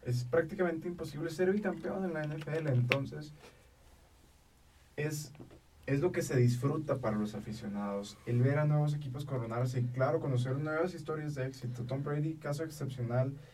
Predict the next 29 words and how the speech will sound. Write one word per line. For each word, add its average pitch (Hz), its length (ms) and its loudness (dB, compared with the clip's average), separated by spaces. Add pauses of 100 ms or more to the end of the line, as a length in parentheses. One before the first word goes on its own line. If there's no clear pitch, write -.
(280)
lo 127 80 4
mismo 123 240 8
que 139 100 -2
los 123 120 2
Pats, 120 340 0
Bill 123 160 0
Belichick, 123 580 0 (1000)
pero 123 220 10
es 127 180 6
tiempo 151 500 0
de 170 100 4
nuevas 160 460 0
caras, 147 400 -2
nuevos 139 380 2
equipos, 127 720 -4 (240)
y 123 80 -2
se 120 100 -2
está 120 260 0
viendo 151 640 2 (640)
con 113 340 -4
los 110 260 -6
Rams, 127 440 4
con 123 180 -4
los 120 160 0
Chargers, 127 460 0
con 131 140 0
los 120 100 6
mismos 127 400 2
Chiefs, - 480 -6